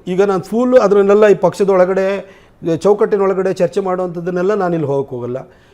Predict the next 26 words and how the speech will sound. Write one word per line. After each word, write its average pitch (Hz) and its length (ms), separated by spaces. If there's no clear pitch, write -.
ಈಗ 254 140
ಬ-, 190 500
ಬೀದರ್ನಲ್ಲಿ, 190 480
ಅಲ್ಲ, 165 200
ಬ-, 147 260
ಬಿಜಾಪುರದಲ್ಲಿ 175 840
ವಫ್ಗೆ 247 320
ಸಂಬಂಧಪಟ್ಟ 214 500
ಹಾಗೆ 185 160
ಮಾಹಿತಿನ 196 440
ಕಲೆಕ್ಟ್ 180 280
ಮಾಡ್ಲಿಕ್ಕೆ 190 260
ಒಂದು 147 120
ಟೀಮ್ 160 180
ಆಯ್ತು. 131 260
ಆ 190 60
ಟೀಮ್ 302 300
ಒಳಗಡೆ 170 560
ರಮೇಶ್ 214 280
ಜಿಗಜಿಣಗಿ 180 340
ಅವ್ರಿಗೆ 170 220
ಹೆಸರು 160 200
ಇರಲಿಲ್ಲ, 156 420
ಯತ್ನಾಳ್ರದ್ದು 196 540
ಹೆಸರು 156 220
ಇರಲಿಲ್ಲ. 139 280